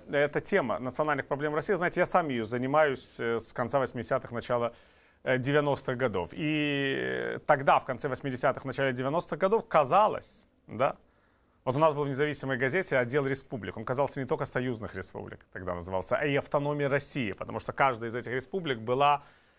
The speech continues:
частью политического ландшафта. Татарстан, Башкортостан, Чечено-Ингушетия, Якутия, э, э, Тува. Это всё были субъекты политической активности.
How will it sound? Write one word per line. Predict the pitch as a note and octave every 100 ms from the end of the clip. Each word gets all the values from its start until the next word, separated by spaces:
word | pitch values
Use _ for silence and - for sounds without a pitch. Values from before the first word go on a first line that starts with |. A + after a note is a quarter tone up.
| _ -
частью | - D#3+ - C#3+
политического | D#3 C#3+ D3+ - - C#3
ландшафта. | C#3+ - A#2 - G#2
Татарстан, | B2 C#3 - B2+ A2 F#2+
Башкортостан, | F#2+ - C3 - C3 - G#2+ G#2 G2+
Чечено-Ингушетия, | - - B2 B2+ B2 C3 - A2 G#2+ - G#2+ G2+ G2+ G2+ - -
Якутия, | A2+ D#3 - D3 C#3+ C#3 - B2 A2 G#2+ - - _ -
э, | B2 B2 A#2+ C3+ E3+ C3+
э, | B2+ B2+ B2+ B2+ B2+ - - - - - - _
Тува. | A3 C#3 D3 A#2+ - _ _ _ _ _ _ _ _ _ _ _
Это | C#3 C#3
всё | D3 A3
были | G#3 F#3+ - _ _ _ _ _ _
субъекты | - - B2 C3 F#3+ -
политической | D#3+ C#3 C3+ - D3+ - - C#3+
активности. | C#3 - G#2 - - -